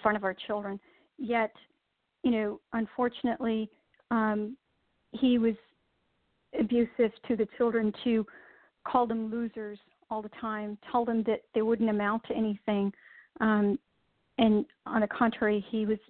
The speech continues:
demanding that I needed to speak posi-, positively to the children. Um, and then, um, I would be given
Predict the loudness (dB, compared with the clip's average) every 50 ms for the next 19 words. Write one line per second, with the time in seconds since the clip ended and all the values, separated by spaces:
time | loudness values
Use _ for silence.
0 | _ 2 4 6 6 6 6 4 4 4 2 2 2 2 2 2 0 _ _ _
1 | _ _ _ _ _ _ _ _ -2 2 4 4 4 4 2 0 -2 -4 -8 -10
2 | -12 -20 _ -10 -10 -10 -10 -10 -16 -16 -12 -4 -4 -4 -4 -4 -6 -10 -10 -10
3 | _ _ -8 -2 -2 -2 -2 -4 -8 -8 -8 -6 -6 -8 -8 -10 -12 _ _ _
4 | _ -8 -8 -8 -8 -6 -4 -2 -2 -2 -2 -6 -8 -8 _ _ -20 -20 -20 _
5 | _ _ 0 4 4 6 6 4 4 2 0 -2 _ _ _ _ _ -20 _ _
6 | _ _ -14 -2 2 4 4 4 4 4 2 2 0 0 0 0 0 0 -2 -2
7 | -4 -6 0 2 4 4 4 2 0 -2 -4 -6 -2 0 -2 0 0 0 0 -2
8 | -4